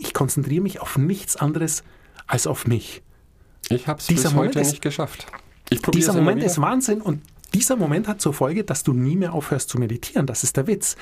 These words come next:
Speaker 1: Aber so weit kommt man eben selten.
Speaker 2: Mhm.
Speaker 1: Leider. Und deshalb, wenn wir sagen, Achtsamkeit ist für uns wichtig, und das glaube ich, weil's eben ach, was heißt Achtsamkeit? Es geht einfach darum,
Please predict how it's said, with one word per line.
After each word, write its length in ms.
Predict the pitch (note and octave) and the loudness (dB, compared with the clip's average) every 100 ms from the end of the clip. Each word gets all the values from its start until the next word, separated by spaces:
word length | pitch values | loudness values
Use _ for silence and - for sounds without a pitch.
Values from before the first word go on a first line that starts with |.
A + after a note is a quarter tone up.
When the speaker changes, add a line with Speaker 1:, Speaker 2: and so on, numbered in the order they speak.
| - - | -12 -4
Speaker 1:
Aber 380 | - - A3 G3+ - | -2 0 0 -4 -4
so 180 | - D3+ | -2 0
weit 160 | C#3 | 0
kommt 300 | - C3 - | 0 -2 0
man 180 | C3+ A2+ | 0 0
eben 280 | B2 C3+ A#2+ | 0 0 0
selten. 500 | - B2 G#2+ - F#2 | 0 0 -2 -2 -2
Speaker 2:
Mhm. 260 | F2 F2+ G2 - - | -2 -2 -4 -10 -2
Speaker 1:
Leider. 480 | C3+ D3 E3 A2 G2 - - | 0 2 0 -4 -8 -14 -2
Und 180 | C3 - | 0 2
deshalb, 400 | C#3+ - B3 - - | 0 0 -2 -6 -2
wenn 180 | C#3+ C3+ | 0 2
wir 80 | B2 | 0
sagen, 300 | A#2+ A2 B2 | -2 -2 -2
Achtsamkeit 600 | D3+ - - E3 C#3 C3 | -4 -2 -2 -2 -2 -4
ist 100 | C3 | -4
für 140 | - B2 | -2 -2
uns 300 | A2+ - - - - | -2 -4 -10 -10 -2
wichtig, 460 | C3 - C4 - | -2 -2 -4 -2
und 200 | G3 C3+ | -4 -2
das 220 | - - | -4 -4
glaube 320 | - D#2 B2+ A#3 | -2 -2 0 0
ich, 240 | C4 - - - - - - - - - - - | -2 -14 -20 -20 -20 -20 -20 -20 -20 -20 -20 -4
weil's 380 | B2 D#3 G3 | -2 0 -2
eben 380 | - F#3+ G#3 G3 - - - _ - - - - | -2 0 0 -4 -10 -20 -20 _ -20 -20 -20 -6
ach, 160 | - - | -6 -2
was 140 | G#2+ | -4
heißt 120 | - - | -2 -4
Achtsamkeit? 500 | - - A2+ G#2+ - | -2 -2 -2 -4 -2
Es 80 | |
geht 220 | - D3+ - | -2 -2 0
einfach 300 | F3+ F3+ D#3 | -2 -2 -2
darum, 240 | D3 C#3+ | -2 -2